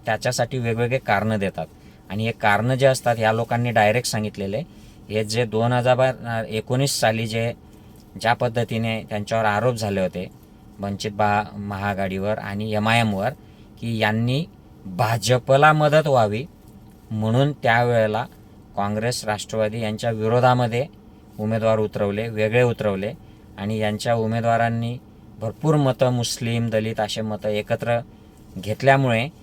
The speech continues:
काँग्रेस, राष्ट्रवादीचे जवळजवळ नऊ ते दहा ठिकाणी उमेदवार पडले आणि याचा डायरेक्ट फायदा बीजेपीला, आर एस एसला झाला.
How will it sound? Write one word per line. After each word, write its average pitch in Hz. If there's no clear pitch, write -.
काँग्रेस, 110
राष्ट्रवादीचे 113
जवळजवळ 110
नऊ 117
ते 127
दहा 113
ठिकाणी 107
उमेदवार 101
पडले 95
आणि 104
याचा 110
डायरेक्ट 113
फायदा 113
बीजेपीला, 110
आर 104
एस 107
एसला 107
झाला. 78